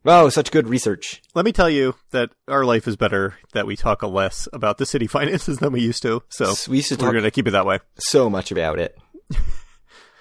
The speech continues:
Speaker 2: So what happened in nineteen ninety-two that is not related to city finances?
Speaker 1: Not a whole lot of note.
Speaker 2: What did we talk about in previous episodes?
Speaker 1: So actually, in episode ninety-two, we talked about Atlantic City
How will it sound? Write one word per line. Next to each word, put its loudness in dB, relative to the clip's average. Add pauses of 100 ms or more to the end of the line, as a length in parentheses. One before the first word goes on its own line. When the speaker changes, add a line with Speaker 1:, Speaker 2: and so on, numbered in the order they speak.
(300)
Speaker 2:
So 2
what 4
happened 0
in -4
nineteen -2
ninety-two -2 (380)
that -2
is -2
not 4
related 2
to 2
city 0
finances? -2
Speaker 1:
Not 6
a 6
whole 4
lot 2 (140)
of -2
note. 0 (320)
Speaker 2:
What 2
did 2
we 2
talk 4
about 0
in -4
previous -8
episodes? -14 (100)
Speaker 1:
So 6
actually, 4
in 6
episode 4
ninety-two, 0 (100)
we -4
talked 2
about 2
Atlantic 2
City 0